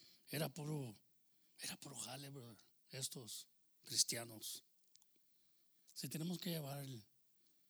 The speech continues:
we gotta take what God has given us, brother. Sometimes your friends wanna discourage you. They're not your friends, hermano.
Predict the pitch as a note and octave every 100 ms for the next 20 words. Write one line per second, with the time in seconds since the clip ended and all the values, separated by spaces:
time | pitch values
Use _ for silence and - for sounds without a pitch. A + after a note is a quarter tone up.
0 | - - - - - D3 G3+ F#3+ - D#3+
1 | - - - - - - - C#3+ C#3+ B2+
2 | - B2 A#2 G2+ G2 F#2+ G2+ - D3+ F3
3 | E3 D3 - D3+ C#3 - - - - C3
4 | C#3+ C#3 A2 - - - - - - -
5 | - C#3 - D3+ D#3+ D3 - A2 - -
6 | - _ _ _ - - - - F#3+ G3+
7 | C3 F#2+ - - - A2 A2+ D#3 F#3